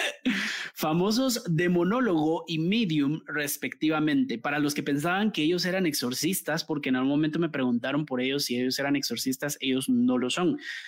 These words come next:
Eh, o no lo eran, perdón, en este caso, porque ya to-, los dos fallecieron. Eh, Ed Warren era un demonólogo certificado por la iglesia y Lorraine era una medium y como una psíquica,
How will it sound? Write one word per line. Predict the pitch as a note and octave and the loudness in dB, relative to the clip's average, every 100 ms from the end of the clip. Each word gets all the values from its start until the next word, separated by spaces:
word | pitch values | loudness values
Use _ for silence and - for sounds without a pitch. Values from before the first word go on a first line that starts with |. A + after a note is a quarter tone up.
| - - | -14 -6
Eh, | C3 - | -4 2
o | C#3+ | 4
no | D3+ | 4
lo | D3+ | 4
eran, | D#3 C#3 B2 | 2 2 0
perdón, | B2 C#3 C3 | 0 0 0
en | B2 | 0
este | - - | -4 -6
caso, | E3 D#3 | -4 -4
porque | C3+ A#2+ | -4 -8
ya | |
to-, | - B2+ A#2+ | -6 -4 -4
los | B2+ B2 | -4 -4
dos | C3 | -4
fallecieron. | - C3 B2 D3+ C3 - _ _ _ _ _ _ - | -2 -2 -2 0 0 -2 _ _ _ _ _ _ -4
Eh, | C#3+ C#3 C3 B2+ - - - | 0 2 0 -2 -10 -20 -8
Ed | E3+ F#3 F3+ - _ _ _ _ | -2 0 -2 -4 _ _ _ _
Warren | F3+ F#3+ D#3 C3+ - | -2 0 2 0 -2
era | C#3+ C#3+ D3 | -4 -2 0
un | D3 D3+ D3+ D3+ | 2 4 4 2
demonólogo | D3+ D3+ C3+ C3+ D#3 E3 E3+ F3 - | 2 2 2 4 2 2 2 0 -4
certificado | - - D3 C3 C3 B2 C3 C#3+ | -6 -4 -2 -2 -2 -2 -2 -4
por | C3+ D3+ | -2 -2
la | F3 | 0
iglesia | C#3 C3+ C3 C3+ - - _ | 0 -2 -2 -2 -2 -6 _
y | C3+ D3 | -2 2
Lorraine | D#3+ D#3+ E3 C#3+ C3+ C3+ | 4 4 2 2 2 2
era | C3 | 0
una | C3+ C3 | 2 4
medium | C3+ E3 D3+ C#3 C#3 | 4 4 4 4 2
y | C#3 C3 B2+ B2 B2 | 2 2 2 2 -2
como | - C3 | 0 2
una | C#3 C#3+ | 2 0
psíquica, | - C3+ - - - | -2 -4 -8 -12 -16